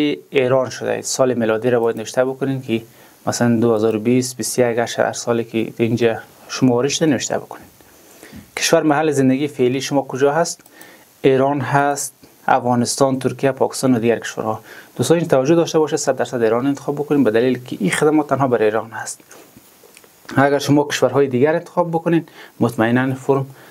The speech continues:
اه، ثبت نمیشه و شاید در می اول در قسمت ثبتش مشکلی برای شما ایجاد شود. سکونت یا استان محل سکونت شما کجا هست؟ در استانی که زندگی می‌کنید اینجا کل استان‌ها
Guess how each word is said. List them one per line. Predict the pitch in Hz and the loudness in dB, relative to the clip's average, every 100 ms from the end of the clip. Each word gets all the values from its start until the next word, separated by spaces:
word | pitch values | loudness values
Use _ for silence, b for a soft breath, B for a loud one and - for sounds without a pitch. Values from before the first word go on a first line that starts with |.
| B B | B B
اه، | - 101 101 | -4 -2 -2
ثبت | - 131 127 | 0 0 0
نمیشه | 143 160 147 147 | 0 0 0 0
و | 123 | 0
شاید | 113 120 110 | -2 -4 -2
در | 110 113 | -2 -2
می | 110 104 | -2 -2
اول | 107 123 123 | 0 0 0
در | 107 | -4
قسمت | - - 123 127 | -6 -8 -6 -4
ثبتش | - 135 - | -4 -4 -2
مشکلی | 123 - 120 | -2 0 0
برای | 104 | 0
شما | - - | -4 -8
ایجاد | - - - | -10 -12 -14
شود. | - - - _ B B B B B B - | -12 -12 -16 _ B B B B B B -12
سکونت | - - 123 131 139 156 - - | -6 -2 0 2 2 2 -4 0
یا | 160 160 156 147 151 | 4 4 4 4 4
استان | 135 - 147 | 2 0 0
محل | 135 123 117 | 0 0 -4
سکونت | - 113 139 131 | -6 -8 -4 -4
شما | 120 120 | -4 -6
کجا | - 110 113 | -6 -4 -4
هست؟ | 101 104 - - | -2 -4 -6 0
در | 131 131 | 0 2
استانی | 123 - 135 | 0 0 0
که | 135 | 0
زندگی | 120 120 127 | 0 2 4
می‌کنید | 165 160 160 | 2 2 0
اینجا | 147 135 | -2 -2
کل | 170 170 | 2 2
استان‌ها | 131 - 117 120 175 | 2 0 -4 -2 -2